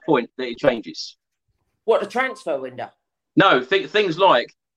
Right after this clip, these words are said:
Speaker 1: beating Manchester City away and then going to Burnley and losing.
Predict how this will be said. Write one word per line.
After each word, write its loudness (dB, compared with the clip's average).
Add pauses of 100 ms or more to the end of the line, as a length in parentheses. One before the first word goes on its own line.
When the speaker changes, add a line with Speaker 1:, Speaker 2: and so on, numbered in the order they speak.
(120)
Speaker 1:
beating -2
Manchester -2
City -4
away 2
and -2
then 0
going 2
to -6
Burnley 2
and -4
losing. 2